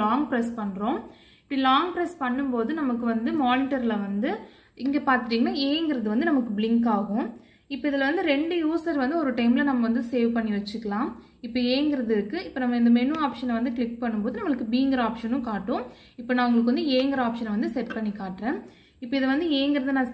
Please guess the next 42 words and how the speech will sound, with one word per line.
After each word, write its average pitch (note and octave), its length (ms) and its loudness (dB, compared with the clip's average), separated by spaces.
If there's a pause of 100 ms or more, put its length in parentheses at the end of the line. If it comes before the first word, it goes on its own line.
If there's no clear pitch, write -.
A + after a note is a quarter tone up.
select A#3 280 0
பண்ணிட்டேங்கிறதுனால A3 760 0
இங்க D4+ 140 0
வந்து D4 180 0
நான் C4+ 160 -2
செட்டுங்கிறது A3+ 580 0
கொடுத்துட்றேன். F#3+ 480 -6 (360)
Next C#4+ 360 -4
பார்த்தீங்கன்னா, B3+ 400 4
நம்மளுக்கு A#3+ 260 2
வந்து D4 140 0 (120)
year C#4+ 280 2
வந்து A#3 240 2
வருது. F#3+ 260 -2 (320)
இப்போ A#3 160 -4
இது B3+ 140 0
வந்து F4 220 0
டூ D4+ 80 2 (120)
தௌசண்ட் C#4 400 2
ட்வென்டி A#3 320 0 (120)
ஒன். F#3 100 -4 (140)
அப்போ A#3+ 200 -2
நான் A#3 140 0
வந்து C#4+ 180 0
இதுல B3 160 4 (120)
சேஞ்ச் A3 300 0
பண்றேன். G3 320 -4 (440)
இதுல B3 120 4 (120)
பண்ணும்போது C#4 420 4
நமக்கு B3 240 2
இங்க A#3+ 140 4
வந்து - 220 4
டூ D4+ 80 2 (120)
தௌசண்ட் A#3+ 400 2
ட்வென்டி A3+ 400 -2
ஒன் A3 140 -2
அப்படின்னு G3+ 320 -4
வருது. F#3 240 -2 (420)
இதையும் C#4 320 2
நான் C#4 180 0
செட் G3+ 240 -4
பண்ணிடுறேன். G#3 480 0